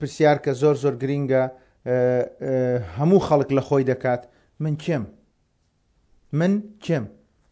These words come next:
و ئەو پرسیارش کە زۆر جار لە خۆت دەکرێت، پرسیاری چارەمە و لە خۆت دەیکەی و خەڵک، لە خەڵک گوێ لێ دەبێت، ئە، «لەبەر چی من لێرەم؟» و ئەو، ئە، پرسیارەشکەوە لێ، ئە، لە خۆت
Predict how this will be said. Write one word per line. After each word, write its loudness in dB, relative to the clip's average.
و -4
ئەو 2
پرسیارش 0
کە -4
زۆر 0
جار 2
لە -2
خۆت -2
دەکرێت، -2
پرسیاری -2
چارەمە -2
و -2
لە -4
خۆت 6
دەیکەی 0
و -2
خەڵک، -2
لە -2
خەڵک -2
گوێ 0
لێ -2
دەبێت، 0
ئە، -10
«لەبەر 2
چی -2
من 0
لێرەم؟» 2
و -6
ئەو، 6
ئە، 0
پرسیارەشکەوە 0
لێ، 4
ئە، -4
لە 0
خۆت 2